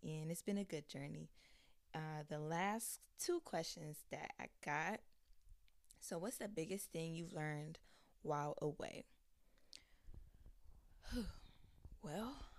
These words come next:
I learned a lot of things, but <laughs> I would say, hmm, the biggest thing I've learned while away is that, and I wrote this down. Ooh,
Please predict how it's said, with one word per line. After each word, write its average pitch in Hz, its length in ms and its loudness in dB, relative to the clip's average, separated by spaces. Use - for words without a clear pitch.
I - 60 -4
learned 208 160 4
a 202 40 0
lot 185 200 -2
of 160 80 -6
things, - 540 -10
but 190 400 8
<laughs> - 560 -10
I 370 80 8
would 466 160 4
say, 156 560 2
hmm, 160 240 -2
the 190 100 8
biggest 220 400 6
thing 196 180 4
I've 170 220 2
learned 151 280 4
while 151 260 2
away 147 560 2
is 170 220 2
that, 147 420 0
and 160 140 -2
I 151 40 -2
wrote 151 200 -4
this 170 160 -6
down. 262 380 -4
Ooh, 220 260 0